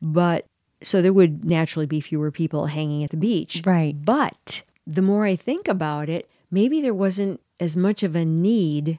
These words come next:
Speaker 1: for people, as turbulent as it was back then in the sixties, whatever. There w-, maybe there wasn't as much of a need for people to seek peace that way. Maybe
Speaker 2: Right.
Speaker 1: there were other ways, or the world wasn't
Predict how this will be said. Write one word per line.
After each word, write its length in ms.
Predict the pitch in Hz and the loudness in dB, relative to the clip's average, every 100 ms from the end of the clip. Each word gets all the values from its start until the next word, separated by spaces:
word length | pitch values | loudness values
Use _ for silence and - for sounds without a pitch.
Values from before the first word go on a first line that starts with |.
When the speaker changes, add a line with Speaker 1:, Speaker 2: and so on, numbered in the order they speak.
| - | -8
Speaker 1:
for 320 | _ 175 170 | _ 0 0
people, 600 | 156 196 180 175 165 180 - | 0 -2 0 2 2 0 0
as 320 | 185 165 - - | -2 -2 -8 -8
turbulent 640 | 254 269 202 160 - - - _ - | -2 0 2 0 -4 -10 -14 _ -6
as 160 | 160 160 | -4 -4
it 140 | - 208 | -8 -10
was 520 | 165 185 151 180 151 | -2 0 0 -4 -6
back 320 | 160 143 135 | -6 -8 -8
then 140 | 151 143 | -8 -6
in 120 | 147 | -6
the 60 | |
sixties, 440 | 151 175 - 160 151 | -6 -6 -6 -6 -4
whatever. 180 | 160 156 - - - _ | -4 -6 -14 -20 -20 _
There 80 | 220 | 2
w-, 140 | 220 | 4
maybe 200 | 202 233 320 | 2 2 0
there 120 | 294 | 0
wasn't 300 | 254 214 185 | 0 2 0
as 100 | 160 | 2
much 260 | 180 180 | 0 0
of 60 | 175 | -2
a 80 | 160 | -2
need 320 | 165 180 165 | 0 0 -2
for 140 | 160 | -6
people 280 | 151 180 170 | -6 -6 -4
to 100 | 160 | -6
seek 500 | 151 - 185 165 - _ _ _ _ _ _ | -6 -4 -2 -2 -6 _ _ _ _ _ _
peace 680 | - 240 180 - - - - _ _ _ _ _ _ | -8 -2 -2 -2 -8 -10 -12 _ _ _ _ _ _
that 360 | 165 202 254 - | -6 -4 -4 -4
way. 280 | 156 135 135 | -6 -6 -2
Maybe 400 | 151 190 208 214 | 0 2 4 4
Speaker 2:
Right. 80 | 208 | 2
Speaker 1:
there 120 | 196 | 0
were 360 | 190 190 185 - 180 | 0 -2 -4 -6 -4
other 600 | 175 180 175 170 175 165 _ _ _ _ _ _ - | 0 0 0 -2 -4 -8 _ _ _ _ _ _ -2
ways, 580 | 175 175 147 - - | 2 2 0 -4 -4
or 240 | 175 180 - - _ _ - - - | -2 -2 -4 -10 _ _ -20 -20 -6
the 120 | 185 | -4
world 320 | 170 185 180 170 | -2 0 0 2
wasn't 440 | 185 180 170 | 0 0 -4